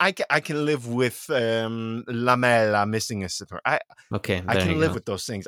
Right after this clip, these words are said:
Speaker 1: I, I can live with all of that because you can see very clearly this is a process. But man, thi-, this wa-, <laughs> this was supposed to be, um, the, the, the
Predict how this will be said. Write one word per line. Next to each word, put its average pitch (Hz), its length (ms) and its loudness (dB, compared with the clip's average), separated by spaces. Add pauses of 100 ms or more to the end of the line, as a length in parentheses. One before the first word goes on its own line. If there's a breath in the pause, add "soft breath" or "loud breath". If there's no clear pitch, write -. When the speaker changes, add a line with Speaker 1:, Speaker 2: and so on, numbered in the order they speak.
Speaker 1:
I, 117 200 2
I 120 140 0
can 143 380 -4
live 151 240 2
with 117 200 -2 (240)
all 151 240 6
of 123 100 0
that 120 320 2
because 113 640 4
you 107 120 -8
can 110 200 -2
see 135 380 0
very 110 280 4
clearly 110 600 2 (760 soft breath)
this 113 380 2
is 104 160 -2
a 101 80 0
process. 104 680 0
But 110 260 0 (960)
man, 117 400 0
thi-, - 180 -2 (400)
this 151 360 4
wa-, 123 160 -2 (240 loud breath)
<laughs> - 260 -14
this 139 220 4
was 139 200 6
supposed 127 580 2
to 120 80 0
be, 110 480 2 (800 loud breath)
um, 104 800 4 (680)
the, 117 140 -6 (200)
the, 107 160 -6 (260)
the 120 80 -8